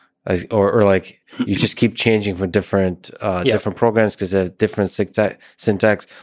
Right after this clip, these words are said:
Speaker 1: Maybe I wanna convert this into a functional language.
Speaker 2: Yep.
Speaker 1: And so, like, you get to become multilingual as
Speaker 2: Yeah.
Speaker 1: a programmer and dance back and forth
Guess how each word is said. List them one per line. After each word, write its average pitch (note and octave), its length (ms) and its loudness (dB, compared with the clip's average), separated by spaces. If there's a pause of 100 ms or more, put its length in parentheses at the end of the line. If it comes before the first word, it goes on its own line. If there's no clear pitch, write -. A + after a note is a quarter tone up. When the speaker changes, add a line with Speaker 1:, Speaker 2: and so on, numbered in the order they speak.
(120)
Speaker 1:
Maybe G#2 200 4
I A2 40 4
wanna G#2+ 200 4
convert G2+ 340 0
this - 140 -14
into G2 160 -4
a F2+ 60 -4
functional G#2 420 -4
language. G2 480 -2
Speaker 2:
Yep. G#2+ 160 -4 (460)
Speaker 1:
And G2 100 -8
so, G2 200 4
like, F#2 400 0 (240)
you G2+ 140 -4
get G#2+ 220 2
to G#2+ 140 0
become G2 420 0
multilingual F#2+ 1000 0 (220)
as B2+ 140 -2
Speaker 2:
Yeah. G2 40 2
Speaker 1:
a - 20 2
programmer F2 720 0 (340)
and F2+ 160 -2
dance F#2 220 4
back F2+ 240 0
and F2 100 -4
forth F2+ 460 -4